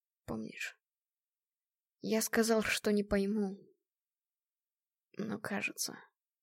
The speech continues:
я понял». Она не выдержала, наклонилась ниже, прижалась губами к его губам. Осторожно, мягко, чтобы не причинить ему новую боль.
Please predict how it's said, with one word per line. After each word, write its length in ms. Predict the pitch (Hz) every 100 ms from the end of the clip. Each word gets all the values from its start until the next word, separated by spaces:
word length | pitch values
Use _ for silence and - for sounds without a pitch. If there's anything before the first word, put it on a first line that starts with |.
| _ _ _ _ _ _ _ _
я 200 | - -
понял». 380 | - 127 - - - - _ _ _ _ _ _ _ _ _ _ _ _ _ _ _
Она 200 | - 226
не 120 | 247 254
выдержала, 580 | 254 233 190 185 175 - - _ _
наклонилась 640 | 208 202 214 208 214 208 -
ниже, 380 | 214 208 196 196 _ _ _
прижалась 460 | - 214 214 220 214
губами 420 | 208 196 202 196
к 100 | 196
его 240 | 202 190 190
губам. 440 | 190 185 180 185 - _ _ _ -
Осторожно, 580 | - 233 240 240 214
мягко, 440 | 196 214 220 - 185
чтобы 280 | - 190 196
не 80 |
причинить 540 | 196 208 196 208 196 196
ему 160 | 196
новую 360 | 196 185 180 185
боль. 280 | 180 180